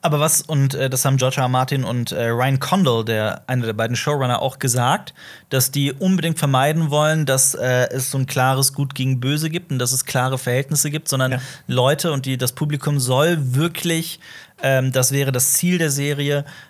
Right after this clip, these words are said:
Speaker 1: ähm, es soll so, es soll um diese moralischen Grauzonen gehen und man soll jede Figur und ihre Motivation verstehen und nachvollziehen können.
Speaker 2: Der Jamie Lannister-Effekt, nenne ich jetzt mal.
Speaker 1: Ja.
Speaker 2: Du hast ihn in der ersten Staffel und fühlst mit ihm mit in,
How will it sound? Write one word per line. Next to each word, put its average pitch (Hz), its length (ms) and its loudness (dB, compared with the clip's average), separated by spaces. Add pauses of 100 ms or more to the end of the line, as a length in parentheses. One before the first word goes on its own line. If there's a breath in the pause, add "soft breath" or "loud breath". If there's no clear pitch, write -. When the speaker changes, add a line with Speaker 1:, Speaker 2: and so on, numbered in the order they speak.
(180 loud breath)
Speaker 1:
ähm, 131 560 2 (160)
es 131 160 -2
soll 143 180 2
so, 139 180 2
es 131 140 0
soll 131 160 2
um 131 260 0
diese 123 140 -2
moralischen 123 480 0
Grauzonen 151 460 0
gehen 151 180 0
und 139 60 2
man 131 100 2
soll 127 140 2
jede 131 320 2
Figur 139 420 0
und 127 140 -2
ihre 131 160 -4
Motivation 127 520 0
verstehen 135 380 -2
und 127 80 2
nachvollziehen 120 540 -2
können. 131 320 -6
Speaker 2:
Der 127 100 2
Jamie 131 280 4
Lannister-Effekt, 127 760 -2
nenne 113 140 -4
ich 104 100 -8
jetzt - 180 -8
mal. 135 200 -8 (180)
Speaker 1:
Ja. 123 320 0 (140)
Speaker 2:
Du 127 240 2
hast 175 240 2
ihn 185 100 4
in 175 80 6
der 165 80 4
ersten 175 260 2
Staffel 180 520 0 (340 loud breath)
und 139 160 0
fühlst - 360 0
mit 156 120 2
ihm 143 80 2
mit 143 140 0
in, 135 400 -2